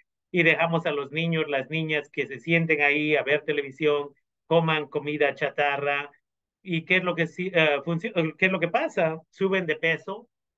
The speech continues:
se ponen en peligro de tal vez la diabetes. Imagínense a un niño de siete, ocho, nueve, diez años de edad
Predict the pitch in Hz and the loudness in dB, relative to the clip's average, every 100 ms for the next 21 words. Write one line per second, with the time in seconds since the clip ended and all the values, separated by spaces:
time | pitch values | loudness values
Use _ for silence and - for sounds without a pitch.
0 | _ 156 165 170 175 156 131 143 160 170 | _ -4 0 0 0 -2 -2 -2 -2 -2
1 | 170 165 151 143 139 156 151 156 143 135 | 0 0 2 0 0 -2 0 0 -2 -4
2 | 127 135 180 180 190 180 - _ _ _ | -4 -2 -4 -4 -8 -8 -14 _ _ _
3 | _ _ _ _ _ _ _ - 151 151 | _ _ _ _ _ _ _ -8 -2 -2
4 | 151 185 170 156 143 156 160 160 156 135 | 0 -2 -2 0 -2 -2 -2 -2 -2 -4
5 | 113 170 165 160 143 156 156 143 139 151 | -6 -2 0 0 2 2 2 -2 -2 0
6 | 147 131 143 139 147 147 135 135 160 165 | 0 -2 -2 -2 -4 -6 -6 -2 2 2
7 | 165 | 0